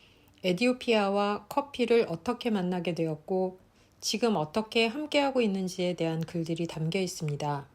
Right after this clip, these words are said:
일본에 다시 와서 제 과거를 조금 돌아보고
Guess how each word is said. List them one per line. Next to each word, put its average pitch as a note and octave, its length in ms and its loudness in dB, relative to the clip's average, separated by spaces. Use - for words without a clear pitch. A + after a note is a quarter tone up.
일본에 C4+ 460 4
다시 F#3 280 0
와서 G#3 600 2
제 F#3+ 260 0
과거를 G3+ 440 2
조금 G3 300 -2
돌아보고 E3+ 800 -2